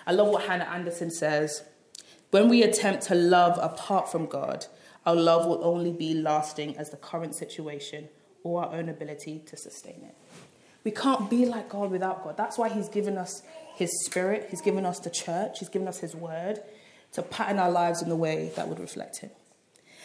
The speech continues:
And I think it's worth noting that the, the, the, the, the, the, um, people <laughs> at the early church,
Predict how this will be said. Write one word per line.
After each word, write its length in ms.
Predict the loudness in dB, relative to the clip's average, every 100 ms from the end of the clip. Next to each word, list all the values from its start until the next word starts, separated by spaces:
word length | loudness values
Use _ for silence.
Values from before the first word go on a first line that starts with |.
| -6 0
And 100 | 2
I 60 |
think 280 | 4 2 2
it's 160 | 2 4
worth 220 | 6 6
noting 240 | 0 0
that 400 | -2 -2 -8 -18 _ -14
the, 80 | -12
the, 100 | -6
the, 680 | 2 4 4 4 4 4 4 2
the, 280 | 0 0 -2
the, 280 | -2 -2 -4 -12 -20 -20 -14 -4
the, 280 | -2 -2 -4
um, 300 | -8 -12 -12
people 680 | -10 -6 -2 -2 -2 -8 -14 -16 _ _
<laughs> 240 | _ -18
at 80 | -6
the 160 | -4 -4
early 140 | -6
church, 420 | -8 -8 -8 -10